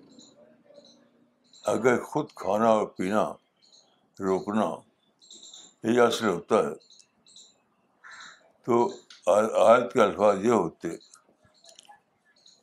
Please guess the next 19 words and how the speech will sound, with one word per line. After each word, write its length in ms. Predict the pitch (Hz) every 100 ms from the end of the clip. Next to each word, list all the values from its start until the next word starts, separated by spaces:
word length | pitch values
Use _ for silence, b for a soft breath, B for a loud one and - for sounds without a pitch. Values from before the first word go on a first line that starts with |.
| _ _ _ _ _ _
کہ 200 | 127 -
تاکہ 380 | 117 127 117 123
تم 280 | 110 123 120
بھوک 640 | 98 87 87 107 117 -
اور 100 | 101
پیاس 400 | - 98 101 101 - - _ _ _ _ _ _ _ _ _ - _ 104
میں 220 | 107 107
اپنا 280 | 95 92 90 85
دن 120 | 92 82
گزارو۔ 340 | 85 80 71 - - _ _ - _ _ _ _ _ _ _ _ _ _ _ _ _ _ _ _ _ _ _ _ _ - - _ _ _ _ _ _ - _
اس 180 | 110 -
کے 120 | 139
برعکس 340 | 113 123 - 131
یہ 100 | 113
کہا 220 | 92 101
گیا 200 | 110 110
کہ 60 |
تاکہ 400 | 95 101 104 107
تم 260 | 95 95